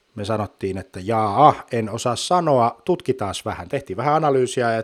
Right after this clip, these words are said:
ja vähän analyysityökaluja läpi sitä saittia ja haettiin niitä, näitä klustereita ja, ja sanoja ja suhteessa kilpailijoihin. Niin, niin tulikin mieleen sitten se, että ne oli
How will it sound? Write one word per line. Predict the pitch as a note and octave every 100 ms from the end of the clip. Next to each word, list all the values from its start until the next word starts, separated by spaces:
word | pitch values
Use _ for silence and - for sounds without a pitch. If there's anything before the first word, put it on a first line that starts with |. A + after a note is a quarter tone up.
| -
ja | A#2 G#2+
vähän | A2
analyysityökaluja | A2+ A2 G2 F#2+ G2+ F#2+ G2 G2
läpi | G2 -
sitä | F#2+ G#2
saittia | G2+ F#2+ - F#2+
ja | F#2 - - -
haettiin | G#2+ G2+ - F#2+
niitä, | F#2+ _ -
näitä | F#2+ -
klustereita | G#2+ F#2+ G#2 F#2 F2+ F#2
ja, | F2+ - - - -
ja | G2 -
sanoja | - G#2 G2 A#2 A#2 - - -
ja | F#2+ F#2
suhteessa | G2+ F#2 G#2 -
kilpailijoihin. | G#2+ F#2+ - G2 A2+ F#2+ F#2+ F#2
Niin, | - - - -
niin | C3
tulikin | A#3+ C#4 C4+ G#3+
mieleen | B3 B3 F#3+ D3+
sitten | E3+ - D#3+
se, | F#3+
että | E3+ - - - - _ _ _ _ - _ _ _ F3+
ne |
oli | F3+